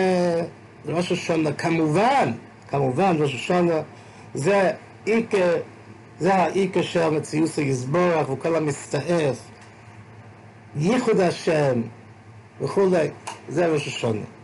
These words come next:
יום הכיפורים זה לכל יותר מן השמיים,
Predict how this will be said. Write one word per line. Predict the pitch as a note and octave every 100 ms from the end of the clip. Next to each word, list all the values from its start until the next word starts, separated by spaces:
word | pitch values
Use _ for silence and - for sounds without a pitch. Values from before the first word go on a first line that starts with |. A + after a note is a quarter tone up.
| - - - - -
יום | E3+ A3 G#3+
הכיפורים | G#3 G3 F3+ G3+ G3 F#3+ F3+ F3 E3+ E3+ - - - - -
זה | E3 F3+
לכל | E3+ - F3+
יותר | F3+ F3 E3+ F3+ F3+
מן | F3 E3+
השמיים, | D#3+ D#3+ D#3+ D#3+ B2